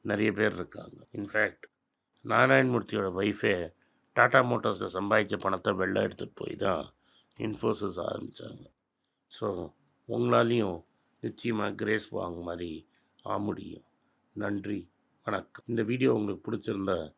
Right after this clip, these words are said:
இந்த வீடியோவை லைக் பண்ணுங்க, எங்க சேனலை சப்ஸ்கிரைப் பண்ணுங்க, பெல் நோட்டிஃபிகேஷன் தட்டுங்க.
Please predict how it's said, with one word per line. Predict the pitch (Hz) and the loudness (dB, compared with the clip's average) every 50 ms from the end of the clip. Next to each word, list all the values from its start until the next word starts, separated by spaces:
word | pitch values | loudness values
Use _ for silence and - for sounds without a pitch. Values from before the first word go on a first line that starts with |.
| _ _ | _ _
இந்த | - 110 110 | -4 -2 0
வீடியோவை | 107 110 113 110 113 110 101 98 90 | 2 2 2 4 4 4 4 2 0
லைக் | 90 90 104 101 - _ | 0 -2 -2 -2 -6 _
பண்ணுங்க, | 107 104 101 98 104 113 | -4 -4 -2 -2 -2 -2
எங்க | 113 110 101 98 | -2 -2 -2 -2
சேனலை | 90 - - 95 95 101 101 92 87 - | -4 -4 -4 -4 -4 -2 -4 -6 -6 -8
சப்ஸ்கிரைப் | 95 92 - - - 113 104 98 | -10 -12 -10 -8 -6 -6 -6 -6
பண்ணுங்க, | - - 101 95 95 92 95 104 104 104 _ _ _ _ | -8 -8 -8 -6 -6 -8 -6 -8 -10 -10 _ _ _ _
பெல் | - 120 120 113 113 | 0 2 2 4 4
நோட்டிஃபிகேஷன் | 117 107 92 - - 101 92 95 92 85 - - 98 95 - | 2 0 0 -4 -8 -8 -6 -6 -8 -8 -6 -6 -6 -6 -6
தட்டுங்க. | - 98 - _ - - - - | -8 -10 -10 _ -12 -12 -12 -14